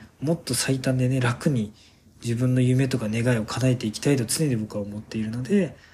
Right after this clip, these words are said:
まあ、そういう意味でね、体がどんな形で実現してくれるかっていうのを楽しみにしながら、まあ、待つことに決めました。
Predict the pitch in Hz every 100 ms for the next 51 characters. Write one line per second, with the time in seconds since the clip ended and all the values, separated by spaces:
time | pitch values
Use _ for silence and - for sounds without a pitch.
0 | - - 123 - 165 196 117 110 - -
1 | - 127 123 123 - - - - - -
2 | 135 131 123 117 - 113 107 113 120 127
3 | 120 - 123 127 123 120 - 131 139 127
4 | 135 131 147 143 131 143 156 214 175 127
5 | 131 131 117 110 107 - 113 110 107 -
6 | -